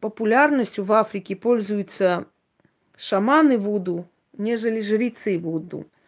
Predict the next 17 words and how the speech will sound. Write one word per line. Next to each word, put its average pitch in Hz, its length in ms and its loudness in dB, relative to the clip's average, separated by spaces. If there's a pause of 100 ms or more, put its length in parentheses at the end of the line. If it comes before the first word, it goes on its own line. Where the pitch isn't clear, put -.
(140)
Потому 196 240 -8
что 226 180 -4
жрецы 233 400 -2
вуду — 302 280 0
это - 180 -4
всего 233 300 -2
лишь 214 220 -8
люди, 277 220 -2
которые, 233 600 0 (720)
э, 185 380 -6
показывают, 214 560 2
как 233 240 -2
правильно 220 300 0
покл-, 196 420 -6
поклоняться 202 640 -2
богам 190 400 0
вуду. 160 400 -6